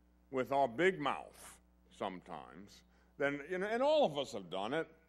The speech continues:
at one time or another. We get angry, impatient, short. We're not in a good mood someday. We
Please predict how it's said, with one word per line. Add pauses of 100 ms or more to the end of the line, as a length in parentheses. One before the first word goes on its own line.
at
one
time
or
another. (340)
We
get
angry,
impatient,
short. (420)
We're
not
in
a
good
mood
someday.
We